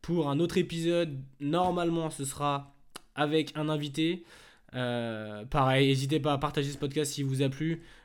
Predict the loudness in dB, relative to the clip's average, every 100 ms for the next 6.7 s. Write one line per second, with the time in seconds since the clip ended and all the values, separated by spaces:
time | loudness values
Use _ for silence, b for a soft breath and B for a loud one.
0 | -14 -12 -10 -8 -8 -8 -12 -4 0 2
1 | 4 4 2 0 0 2 2 2 0 -4
2 | -8 -8 -6 -6 -4 -4 -4 -8 -6 -4
3 | 0 0 0 -2 -4 -2 -2 -2 -2 -2
4 | -2 -8 B B B -6 -6 -4 -4 -2
5 | -2 -2 -2 -6 -4 -6 -2 -2 -2 -2
6 | -2 -4 -4 -4 -2 -6